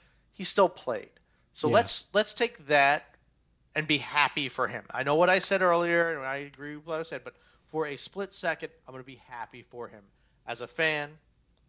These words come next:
Speaker 1: as a lover of this team, I'm happy for him that he got to relive his dream.
Speaker 2: Yeah, it really is amazing, and I,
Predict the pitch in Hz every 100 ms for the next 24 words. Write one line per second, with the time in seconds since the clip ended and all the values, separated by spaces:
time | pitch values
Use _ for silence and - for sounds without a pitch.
0 | _ _ - 113 113 147 147 156 147 147
1 | 143 - 139 135 123 123 _ _ 120 117
2 | 110 139 131 139 - 127 127 117 123 123
3 | 123 113 117 113 104 95 - 95 _ _
4 | _ _ _ - - _ _ _ - 110
5 | 98 - _ _ - 160 151 147 143 123
6 | 117 110 104 110 107 120 127 123